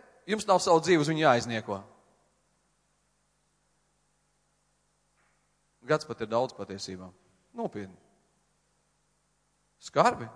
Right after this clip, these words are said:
patiesi, pat ar žēlsirdību. Man gribējās teikt pusgadu. Viņš jūs vienkārši izmanto. Jūs viņam esat da jebkas, nu, līdzvērtīgs tam maisam, ko tur visādi karatīsti bokseri daudz. Viņš tur karājās, viss atnāk padaudz, viņi aiziet mājās.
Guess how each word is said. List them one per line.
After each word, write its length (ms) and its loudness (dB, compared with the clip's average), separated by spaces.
patiesi, 520 -4
pat 200 -2
ar 80 -2
žēlsirdību. 720 -2
Man 120 -6
gribējās 280 -2
teikt 180 -6
pusgadu. 460 -8
Viņš 120 -8
jūs 160 -2
vienkārši 300 0
izmanto. 500 -2
Jūs 260 -2
viņam 220 -6
esat 320 -8
da 80 4
jebkas, 480 -4
nu, 120 0
līdzvērtīgs 600 0
tam 160 -2
maisam, 360 0
ko 240 -2
tur 180 -6
visādi 320 -4
karatīsti 360 -4
bokseri 340 -4
daudz. 280 -2
Viņš 140 -16
tur 100 -10
karājās, 400 0
viss 160 -6
atnāk 240 -10
padaudz, 320 0
viņi 140 -4
aiziet 180 -8
mājās. 300 -6